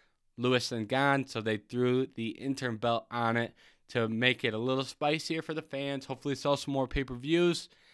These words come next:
and whether it's gonna work or not, who knows? But, um, this has, this idea has received a lot of backlash,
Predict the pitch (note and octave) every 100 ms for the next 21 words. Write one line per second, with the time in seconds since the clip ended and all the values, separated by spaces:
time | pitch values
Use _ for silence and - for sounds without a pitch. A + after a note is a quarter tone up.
0 | _ _ _ A#2+ A#2 A2+ A2 B2 B2 A#2+
1 | - - C3+ B2 C3+ C#3 A#2+ A#2 C3 D3+
2 | C#3+ G#2+ A#2+ A#2+ C3+ D3+ D3+ D3+ - -
3 | - _ - C3 A#2+ - C3 A#2 G#2+ G#2
4 | F#2+ _ _ _ _ _ C#3+ F3 F3 E3
5 | C#3+ D3 F3 E3 C#3+ B2+ B2+ C3 A2+ A2+
6 | - B2+ A2+ A2 A2+ A#2+ A#2 G#2+ G#2 A2
7 | G#2+ G#2+ -